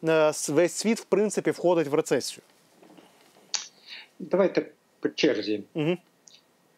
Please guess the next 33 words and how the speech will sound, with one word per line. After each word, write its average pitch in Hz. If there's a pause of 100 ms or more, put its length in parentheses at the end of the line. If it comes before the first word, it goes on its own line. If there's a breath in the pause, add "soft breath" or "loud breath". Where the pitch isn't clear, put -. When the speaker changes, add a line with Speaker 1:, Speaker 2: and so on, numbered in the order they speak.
(120)
Speaker 2:
А, 123
м, 131
почати 208
потрібно 160
з 147
того, 202
що, 151 (180)
м, 320 (840)
взагалі 175 (200)
ніхто 156
б, 151
е, 135
в -
світі -
не 143
зрозумів, 135
якщо 135
Україна 139
оголосить 127
дефолт, 240 (640 loud breath)
тому 135
що, 135
якщо 147
ми 147
подивимось 131
на 123
структуру 131
заборгованості, 190
яка 143
є 131
на 123
сьогоднішній 127
момент, 214